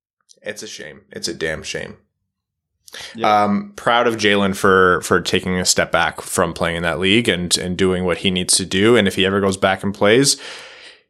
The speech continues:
Speaker 1: I hope it's, it's the right situation for him. And if he doesn't go back, proud of him for making whatever decision is best for him.
Speaker 2: Yeah, his leave of absence is likely, uh, him nego-,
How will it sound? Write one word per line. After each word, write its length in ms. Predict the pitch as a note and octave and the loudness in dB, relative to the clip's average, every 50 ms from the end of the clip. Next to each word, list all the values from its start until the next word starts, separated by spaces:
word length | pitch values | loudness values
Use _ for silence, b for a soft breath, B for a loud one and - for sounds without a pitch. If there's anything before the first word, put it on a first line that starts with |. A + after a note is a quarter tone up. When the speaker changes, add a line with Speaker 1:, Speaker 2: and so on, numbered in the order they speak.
| _ _ _ _ _ _ _ _ _ _ _ _ _ _ _ _ _ _ _ - | _ _ _ _ _ _ _ _ _ _ _ _ _ _ _ _ _ _ _ -2
Speaker 1:
I 120 | F#2 F#2+ | -2 -2
hope 240 | - - G#2 G2+ G2+ | 0 0 0 0 0
it's, 340 | G2 F#2+ - - - - - - | 0 0 2 0 0 0 0 -2
it's 180 | G2+ G2 - | -2 -2 0
the 100 | - G#2+ | 0 0
right 180 | G2 G2 G2+ F#2+ | 2 2 2 0
situation 460 | - G#2+ - - G#2+ G2+ G2 - G#2 | 0 -2 -2 0 0 0 0 -2 -6
for 120 | - - A2 | -4 -2 -2
him. 100 | B2 C3 | 0 -2
And 80 | A#2+ | -2
if 60 | A2 | -2
he 80 | A#2 A2+ | -2 0
doesn't 240 | G2+ A2 A2+ A#2+ A#2+ | 0 2 0 0 0
go 100 | A#2+ A#2+ | 0 2
back, 380 | A#2 B2+ C3 C#3+ C#3+ C#3+ - - _ _ _ _ _ _ _ _ _ _ _ | 4 4 4 4 2 -2 -8 -20 _ _ _ _ _ _ _ _ _ _ _
proud 200 | - - G#2 G#2 | -4 0 0 0
of 60 | A2 G#2+ | 2 2
him 140 | A2+ A2+ | 0 0
for 120 | G#2+ A2+ A2+ | 0 0 0
making 240 | A2 A2 G#2+ A2+ A2 | 2 0 2 2 2
whatever 240 | A2 G#2+ G#2+ A2 | 4 4 4 4
decision 440 | G#2+ G2+ G2+ G#2 A2 G#2+ G#2 G#2+ A2 | 2 0 0 2 2 2 2 0 -2
is 120 | G#2 G2 G2 | -2 -2 0
best 220 | G#2 G2 - - | 0 0 0 -2
for 100 | - F#2 F2+ | -4 -6 -6
him. 140 | E2+ E2 - _ - | -6 -8 -12 _ -6
Speaker 2:
Yeah, 160 | - A#2 - | -4 -4 -2
his 220 | - D#3 D3 C#3 C#3+ | 0 0 0 2 2
leave 180 | E3 E3 D#3+ | 2 2 2
of 120 | D#3 C3 B2+ | 2 2 2
absence 420 | A2+ A2 G#2 - B2 A#2+ A2+ - | 2 2 2 0 -2 -2 -2 -4
is 160 | A2+ G#2 F#2+ | -4 -4 -2
likely, 560 | A2 G#2+ G#2 G2+ - A2+ A2 A2 A2 A2 C3 - | 0 0 -2 0 -2 -2 -2 -2 -2 -6 -4 0
uh, 220 | A2+ G#2+ G#2 G2+ G2 | 2 2 4 2 2
him 520 | G2+ A#2 A#2 A#2 A#2+ A#2+ A#2 A#2 C#3 - _ | 2 2 2 4 4 2 2 0 -4 -8 _
nego-, 260 | - A#2+ A2 A2 A2+ | -6 -4 -2 -2 -2